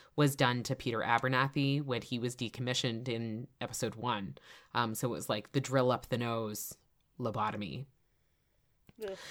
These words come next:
Speaker 1: So, um, in the demonstration scene with Hale, Hale had, uh, had told Bernard that although it wouldn't be him because he is fired,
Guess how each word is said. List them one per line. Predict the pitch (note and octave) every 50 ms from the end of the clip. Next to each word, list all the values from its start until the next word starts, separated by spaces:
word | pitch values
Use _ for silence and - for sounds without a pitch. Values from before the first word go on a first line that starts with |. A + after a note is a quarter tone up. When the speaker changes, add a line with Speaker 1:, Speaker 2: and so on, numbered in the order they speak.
| - - -
Speaker 1:
So, | - - G3+ F#3+ F#3+ F#3 F3+ F3+ F3+ F3+ - - - -
um, | - E3 D#3 D3 C#3+ C#3+ C#3+ C#3+ D#3 D#3+ - - - -
in | A3+ C4 C#4+ D4 D4+ D4 C4+ - -
the | - E3+ C3+ - D#3 D3+
demonstration | C#3 E3+ D#3 D3+ D3+ D3+ C#3+ - - D3 C#3+ C#3+ - D#3 C#3+ C#3 C3+ C3+ C3 C3 B2 - _ _
scene | - - - - C#3 C3 B2 A#2+ B2
with | A#2+ A#2 -
Hale, | - - C#3+ C#3 C3 B2+ A#2+ A2 G#2+ - C3 - - -
Hale | - - D3+ D3+ D3 D3 D3+ D#3
had, | D3 C#3 C#3+ B2 A#2+ A#2+ A#2+ A#2+ B2 B2 - - - - -
uh, | C3 B2+ A#2+ A2+ A2+ A2+ A2+ A2+ A2+ A2+ - _ _ _ _ _ _ _ _ _ _ _ _ _ _ _ _ - - -
had | C#3 C3+ C#3
told | - - - F3 F3 F3 D#3
Bernard | - E3 D3+ C#3+ C3+ C3 B2+ B2+ B2+ B2 B2 -
that | C3+ A#2+ A#2 A#2 A2 -
although | - C#3+ C#3+ E3 F#3 G3+
it | F#3 -
wouldn't | E3 F3 F3+ E3 E3 -
be | C3+ C3+
him | B2 G3 A3 G#3 D#3+ C#3+
because | C3+ C3+ - C3 A#2 A2 -
he | - - B2+ A#2+
is | A#2 A2 -
fired, | - - F#3+ G#3+ G3 C#3 A#2 G#2 G#2 G#2